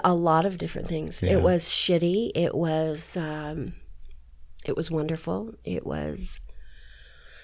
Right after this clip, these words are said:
Speaker 1: there was a lot of passion. There was a lot of growth, a lot of spiritual death and awakening.
Speaker 2: Yeah, but that's f-, looking
Speaker 1: Yeah.
Speaker 2: at it from the lens of, you know, f-, hindsight and
Speaker 1: Uh-huh.
Speaker 2: your
Speaker 1: Yeah.
Speaker 2: awakeningness
Speaker 1: Mm-hmm.
Speaker 2: now and things like
Speaker 1: Mm-hmm.
Speaker 2: that.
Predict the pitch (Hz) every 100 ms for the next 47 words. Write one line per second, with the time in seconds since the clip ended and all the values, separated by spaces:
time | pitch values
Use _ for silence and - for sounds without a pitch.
0 | - 175 165 160 170 - - 175 160 170
1 | 175 196 214 - - - 160 165 160 156
2 | 151 147 151 147 160 190 - - - -
3 | - - - - 170 165 160 - - 160
4 | 156 - 160 160 147 143 - 165 160 147
5 | 147 160 165 196 190 - - - - 123
6 | 110 104 120 - - - - 110 - 104
7 | 95 - - 95 90 - 110 95 95 92
8 | 85 85 - - - 113 92 82 82 -
9 | - - - - 107 127 - 87 90 92
10 | 87 - 196 202 - - 107 87 87 90
11 | 95 95 95 95 92 92 98 185 98 107
12 | 104 95 85 92 92 92 92 101 -